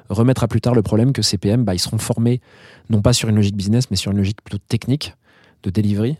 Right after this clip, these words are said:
Et du coup, bah, ces P M là, tu retardes un peu leur, euh, leur prise de conscience et leur maturité.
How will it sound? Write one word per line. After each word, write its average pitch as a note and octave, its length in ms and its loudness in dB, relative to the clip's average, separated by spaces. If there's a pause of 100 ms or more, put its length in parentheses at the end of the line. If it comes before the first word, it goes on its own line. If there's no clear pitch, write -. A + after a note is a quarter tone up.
(220)
Et G2 220 2
du F2+ 100 -4
coup, B2+ 160 0
bah, F#2+ 240 0
ces - 180 -6
P G2 100 -2
M F#2+ 80 0
là, A#2 80 0
tu G2+ 120 -4
retardes A2 320 0
un G#2+ 80 0
peu A#2 120 0
leur, G#2 220 0
euh, F2 40 -4 (560)
leur - 100 -4
prise G#2+ 200 -6
de F2+ 200 -2
conscience G#2 480 -4
et A2 40 -4
leur F2 100 -4
maturité. G2 420 -4